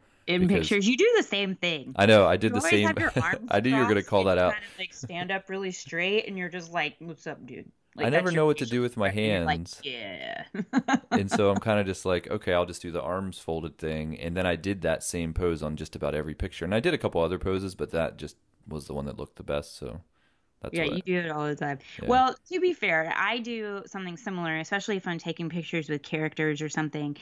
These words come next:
Speaker 2: Mm-hmm.
Speaker 1: I usually am a right hip, uh, hand on hip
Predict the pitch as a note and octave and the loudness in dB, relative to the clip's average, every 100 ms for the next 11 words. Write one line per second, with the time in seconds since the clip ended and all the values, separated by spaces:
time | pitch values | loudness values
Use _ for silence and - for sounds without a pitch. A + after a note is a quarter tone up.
0 | F#2 E2+ D#2+ F3 F#3 G3+ G3 G3+ G3+ G3 | -8 -6 -2 -2 -2 -8 -8 -2 0 0
1 | - D#3+ E3 E3 - D#3+ D#3+ D#3+ D#3+ - | -2 -2 -2 -2 -2 0 2 2 0 -2
2 | - D#3+ D#3+ E3+ F#3+ G3 - - - F3+ | -4 -2 0 0 0 -2 -6 -20 -6 -2
3 | G3+ - - - _ _ _ _ _ _ | -2 -4 -20 -20 _ _ _ _ _ _
4 | _ F3 F3 D#3+ D#3 D3+ D3+ D#3 F#3 F3+ | _ 2 4 4 2 -2 -6 -8 -2 0
5 | E3+ E3 F3+ - | 0 -2 -6 -8